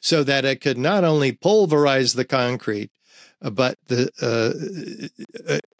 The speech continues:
uh, damage the steel enough to cause a near free fall collapse. That's all we know.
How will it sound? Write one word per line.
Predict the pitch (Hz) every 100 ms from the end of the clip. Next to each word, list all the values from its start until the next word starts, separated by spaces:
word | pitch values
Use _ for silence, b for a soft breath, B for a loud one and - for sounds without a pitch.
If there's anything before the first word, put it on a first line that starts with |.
| -
uh, | - 147 120 - - - -
damage | 113 156 170 131 -
the | 127
steel | - 151 139 123 127
enough | 135 117 117 - b b
to | -
cause | - 123 110
a | 113
near | 120 117
free | - 127 110
fall | - 104
collapse. | 107 98 107 95 -
That's | 113 - - - -
all | 151 170 156
we | 131 123
know. | 110 104 98